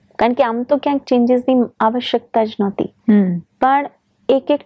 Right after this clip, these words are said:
Speaker 1: ટપકું મૂકવાનું શરૂ કર્યું અને at the end of that eight corrections, એ અકબર રાજાનું ચિત્ર જ ના રહ્યું.
Speaker 2: હમ.
Speaker 1: હે ને? એ પોર્ટ્રેટ જ ચેન્જ થઈ ગયું.
Speaker 2: હાજી.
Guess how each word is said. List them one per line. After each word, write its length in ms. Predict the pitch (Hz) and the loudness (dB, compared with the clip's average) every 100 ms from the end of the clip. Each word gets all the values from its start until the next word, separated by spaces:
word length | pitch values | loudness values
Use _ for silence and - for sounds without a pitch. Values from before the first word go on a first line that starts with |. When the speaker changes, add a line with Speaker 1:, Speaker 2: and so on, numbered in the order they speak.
| - | -4
Speaker 1:
ટપકું 340 | 233 - 262 | -4 -2 0
મૂકવાનું 400 | 240 233 233 247 | 0 0 -2 -2
શરૂ 320 | 247 233 214 | -2 0 0
કર્યું 340 | 208 190 185 - _ _ _ _ _ _ | 0 -2 -4 -8 _ _ _ _ _ _
અને 300 | 208 220 233 | -4 -2 0
at 60 | 226 | -2
the 400 | 233 247 - 247 | -2 -4 -2 -2
end 80 | 277 | 2
of 120 | 294 285 _ _ _ - | 0 0 _ _ _ -2
that 160 | 214 208 - | -2 -2 0
eight 180 | 226 240 | 0 0
corrections, 680 | - 226 220 - - 190 - - _ _ _ - | 0 0 0 -4 -6 -6 -6 -20 _ _ _ -2
એ 200 | 220 262 - | 2 2 0
અકબર 380 | 240 247 262 285 | -4 0 0 2
રાજાનું 520 | 269 254 262 262 269 | 0 0 -2 -2 -2
ચિત્ર 340 | 277 277 330 | -2 0 2
જ 100 | 359 | 2
ના 140 | 311 302 | 2 0
રહ્યું. 280 | 277 269 _ _ _ - | 0 -2 _ _ _ 0
Speaker 2:
હમ. 280 | 214 196 160 160 _ _ _ _ - | 2 2 0 -10 _ _ _ _ 0
Speaker 1:
હે 40 | 339 | 0
ને? 140 | 349 233 | 2 2
એ 40 | 254 | 2
પોર્ટ્રેટ 480 | 254 277 269 294 311 | 2 0 2 0 0
જ 20 | |
ચેન્જ 420 | 311 294 285 - | -2 0 0 -2
થઈ 160 | - 262 | 0 0
ગયું. 260 | 240 240 240 | 2 -2 0
Speaker 2:
હાજી. 360 | 190 170 160 | -2 -2 -4